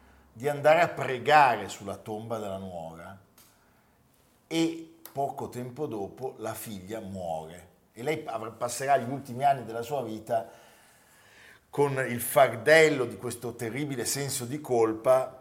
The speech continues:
di aver in qualche modo causato la morte della figlia. In realtà poi dagli studi recenti che sono stati fatti non è così, cioè il vaiolo probabilmente la figlia l'aveva contratto molto tempo prima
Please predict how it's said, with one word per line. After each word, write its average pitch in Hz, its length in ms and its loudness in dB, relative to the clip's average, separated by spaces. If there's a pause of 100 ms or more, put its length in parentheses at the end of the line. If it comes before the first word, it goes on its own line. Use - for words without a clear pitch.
(440)
di 104 80 -8
aver 117 220 -2
in 117 160 -6
qualche 117 320 -4
modo 113 320 -4
causato 120 500 -2
la 113 60 2
morte 120 280 -2
della 117 120 0
figlia. 113 300 -6
In 147 120 -10
realtà 156 320 2
poi 147 240 2
dagli 117 300 -2
studi 123 300 -6
recenti 117 500 -6
che 95 100 -16
sono 101 220 -12
stati 113 200 -10
fatti 107 300 -6
non 101 180 -8
è 104 100 -8
così, 95 600 -10
cioè 101 200 -6
il 95 200 -8
vaiolo 101 480 -2
probabilmente 98 460 -10
la 90 80 -6
figlia 107 260 -6
l'aveva 92 280 -2
contratto 95 460 -12
molto 101 380 -10
tempo 90 320 -14
prima 87 540 -12